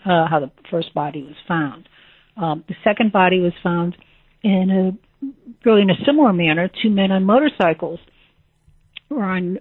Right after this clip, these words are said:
Route one, uh, one ninety-five, which is the roadway that goes across from, uh, from Providence, Rhode Island, uh,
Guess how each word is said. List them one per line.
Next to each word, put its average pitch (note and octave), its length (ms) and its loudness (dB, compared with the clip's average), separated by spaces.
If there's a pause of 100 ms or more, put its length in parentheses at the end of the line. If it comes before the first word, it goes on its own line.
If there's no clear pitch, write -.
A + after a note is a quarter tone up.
Route G#3+ 260 0
one, G3 400 0
uh, F#3+ 300 2
one G3+ 200 0
ninety-five, F#3+ 800 0
which F3 260 -6
is F3 200 0 (120)
the F3+ 220 0 (420)
roadway F#3+ 580 4
that E3+ 200 0 (1500)
goes G3 240 2
across F#3 500 -2 (560)
from, F3 320 -2
uh, E3+ 220 -2 (160)
from G3 120 -2
Providence, F3+ 680 0
Rhode E3+ 160 2
Island, E3 420 0 (400)
uh, E3+ 180 0